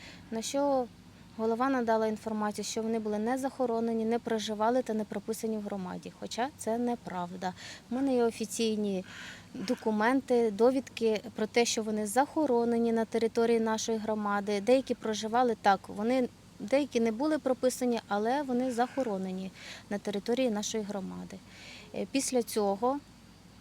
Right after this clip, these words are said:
е, голова пообіцяла, що всі, про яких забули, будуть встановлені на Алеї Слави.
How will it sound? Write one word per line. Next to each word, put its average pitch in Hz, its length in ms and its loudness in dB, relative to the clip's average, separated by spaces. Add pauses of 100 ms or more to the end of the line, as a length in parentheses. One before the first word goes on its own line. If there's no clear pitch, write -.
(300)
е, 220 220 -2
голова 220 380 2
пообіцяла, 233 640 2
що 233 180 -4
всі, 190 440 -6 (800)
про 214 100 -2
яких 208 300 0
забули, 214 440 0
будуть 220 280 -4
встановлені 208 560 -2
на 190 120 -2
Алеї 196 300 -2
Слави. 180 340 -8